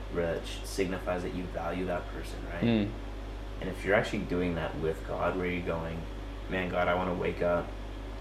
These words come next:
Speaker 1: an hour early before I go to work and actually just wanna spend an hour with you." And then, like, Jake, like, what you were saying, like, be willing to actually ask God a question, and within that hour,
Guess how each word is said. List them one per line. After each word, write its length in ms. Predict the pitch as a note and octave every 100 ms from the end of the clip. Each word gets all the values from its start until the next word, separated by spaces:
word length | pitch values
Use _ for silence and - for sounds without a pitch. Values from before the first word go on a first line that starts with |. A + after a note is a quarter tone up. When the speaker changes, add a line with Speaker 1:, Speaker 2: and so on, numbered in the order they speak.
| - -
Speaker 1:
an 100 | G2
hour 300 | F#2 F#2 F#2+
early 300 | - F2+ F2
before 320 | E2 E2 - F2
I 60 |
go 100 | F2
to 60 | E2+
work 320 | E2 E2+ C3+ - - - - - - -
and 100 | F2
actually 280 | F2 - -
just 220 | F2 -
wanna 180 | F#2 F2
spend 360 | - - E2+ E2+
an 140 | F2 E2
hour 280 | F2+ D#2+ D#2+
with 320 | - - -
you." 220 | C2 - - - - - - - - - - - - - - -
And 100 | F2
then, 140 | E2+
like, 180 | E2+ E2+
Jake, 220 | E2+ E2+ D#2+
like, 220 | - - -
what 100 | D#2
you 80 | D#2+
were 100 | D#2+
saying, 280 | - F2 E2
like, 200 | E2 E2 - - - - - -
be 120 | F#2
willing 360 | F2 F2+ F2+ F2+ -
to 360 | F2 F2 E2 D2+ - - - - - -
actually 300 | F#2 - G2+
ask 220 | F2 -
God 120 | F2+ E2+
a 40 |
question, 440 | - F2+ - F2
and 140 | F2 F2 E2+ -
within 180 | - F2
that 160 | E2
hour, 380 | E2+ G2+ F2+ F#2+